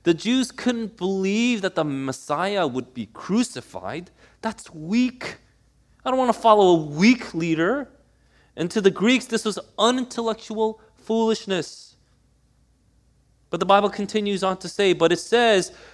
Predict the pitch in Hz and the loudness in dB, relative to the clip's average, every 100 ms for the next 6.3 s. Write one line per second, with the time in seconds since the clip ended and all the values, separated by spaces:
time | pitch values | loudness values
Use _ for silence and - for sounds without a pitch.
0 | _ _ - 156 147 202 240 262 - - | _ _ 0 2 4 6 6 4 -2 -2
1 | 214 - - 156 110 - 139 226 233 - | -2 -2 0 0 0 2 4 4 2 -4
2 | 202 185 175 139 131 123 - - 185 151 | -4 -2 -4 -2 -2 -2 -6 -6 -2 0
3 | 180 226 247 - 233 220 226 190 165 156 | 2 2 0 -4 -4 -4 -2 0 2 0
4 | - - _ - - 190 214 226 - 131 | -6 -20 _ -12 0 4 4 0 -4 -6
5 | - - - 214 226 226 226 196 185 175 | -6 -14 -4 0 4 6 4 4 4 4
6 | 165 160 160 | 4 2 0